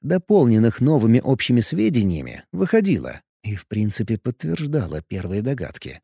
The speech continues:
что Пиксфор был крупным политиком или военачальником. Настолько крупным, что в набросках иерархии, похожей на генеалогическое древо, он оказался в третьем ряду. Каким образом Идемитсу Science Holding,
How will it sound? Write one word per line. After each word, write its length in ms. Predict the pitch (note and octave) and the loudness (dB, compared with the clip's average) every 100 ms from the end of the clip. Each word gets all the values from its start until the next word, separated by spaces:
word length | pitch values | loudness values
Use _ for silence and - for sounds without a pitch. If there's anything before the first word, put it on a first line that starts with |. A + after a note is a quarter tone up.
| _ | _
что 340 | - - C3 | -10 0 2
Пиксфор 640 | - B2+ - - A3+ E3 F2+ | 4 0 0 0 4 4 4
был 200 | G#2 E3 | 4 4
крупным 520 | - E3 F3+ G#3+ F#3+ | 4 2 4 6 6
политиком 680 | C#3+ G#2 G#2 D#3+ D#3 G3 C3+ | 4 2 2 2 4 4 4
или 280 | F2+ G2 | 0 0
военачальником. 960 | G#2+ C3+ C#3+ D#3 - G#3+ A#2+ E2 A1+ - - _ _ _ _ _ _ | 4 6 6 4 4 4 4 0 -8 -14 -20 _ _ _ _ _ _
Настолько 580 | F#2+ A2 - G#3+ G3+ D3 | -2 -2 4 6 6 4
крупным, 500 | A#2+ G#2+ D#2 B1+ B1+ | 2 0 -2 -10 -10
что 240 | - C3+ | -2 0
в 80 | A2 | 2
набросках 580 | B2 A#2 D3 - C3+ - | 4 4 4 4 0 0
иерархии, 760 | A#2+ C#3+ G3+ C#3 - C2+ C2+ - | 0 2 2 2 -2 -10 -12 -8
похожей 500 | F3 - D#3+ A2+ C3 | -6 0 2 4 4
на 140 | A#2 | 4
генеалогическое 960 | G#2+ B2 B2 B2+ B2+ B2 G#2+ - A#2+ G#2+ | 4 6 6 4 4 2 0 -2 0 0
древо, 500 | E3 G#3 E2+ B1 - - | 2 2 0 -6 -10 -2
он 200 | G3 F3+ | 2 4
оказался 560 | B2+ A2 A#2+ A2+ D3+ | 4 4 4 4 0
в 80 | C3+ | 0
третьем 340 | G3 G3 F3+ | 0 0 2
ряду. 380 | F3 C#3+ D2+ A#1 _ _ _ - | 2 0 -2 -12 _ _ _ 0
Каким 520 | D3 E3+ G3 G3+ G3+ | 2 4 4 6 6
образом 540 | A3 D#3+ A#2 G2+ B2 - | 6 6 4 4 4 4
Идемитсу 540 | C#3+ D3 D3+ C#3 C#3 | 4 6 6 4 2
Science 500 | B2+ C3 C3 A#2+ - | 2 2 2 2 0
Holding, 460 | E3+ G3 D3 E2+ C#2+ | 2 4 2 -2 -10